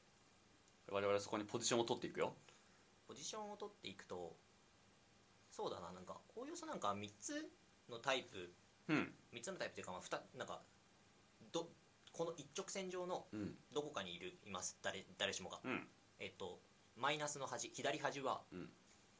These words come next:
Speaker 2: えっと、一人になることでエネルギーを充電する人。
Speaker 1: うん。うんうん。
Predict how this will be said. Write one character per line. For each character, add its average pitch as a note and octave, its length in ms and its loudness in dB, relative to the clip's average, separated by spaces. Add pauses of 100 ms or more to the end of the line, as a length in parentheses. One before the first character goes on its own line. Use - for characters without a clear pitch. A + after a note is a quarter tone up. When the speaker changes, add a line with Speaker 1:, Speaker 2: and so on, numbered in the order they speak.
(220)
Speaker 2:
え F#2 160 -6
っ - 60 -20
と、 F2 240 -6 (460)
一 F#3+ 420 -4 (140)
人 G#2 180 0
に G#2+ 260 -4
な A2 140 0
る F#2+ 80 -2
こ F2 140 -6
と F2+ 100 -4
で A2 280 0
エ A2 100 -2
ネ G#2 100 0
ル G2+ 140 -4
ギ G2 140 -2
ー - 20 0
を A2 40 -4
充 F#2+ 160 -2
電 F2+ 140 -2
す - 140 0
る F2 120 -6 (220)
人。 - 180 -6 (160)
Speaker 1:
う - 40 -4
ん。 G2+ 40 -2
う - 40 -2
ん - 20 -4
う - 20 -8
ん。 D#2 180 -8